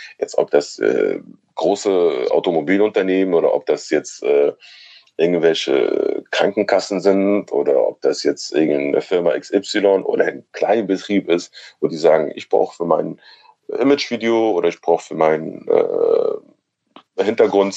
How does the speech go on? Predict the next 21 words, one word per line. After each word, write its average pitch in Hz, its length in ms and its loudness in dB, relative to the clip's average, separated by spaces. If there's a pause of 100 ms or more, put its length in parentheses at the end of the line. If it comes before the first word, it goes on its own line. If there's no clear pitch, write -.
(140)
äh, - 40 -8 (140)
Website, 95 600 0
äh, 85 280 2
so 82 120 2
eine 85 120 2
Musik, 87 380 -2
die 80 100 -4
läuft. 78 440 0 (360)
Hast - 160 -2
du 87 60 -14
damit 90 240 0
auch - 160 2
was - 120 -2
zu 160 100 -6
tun 170 240 -2
oder 117 240 2
eigentlich 104 260 -2
tatsächlich 95 440 -2
nur 98 120 4
mit 87 160 -2
Musikern? 78 420 -4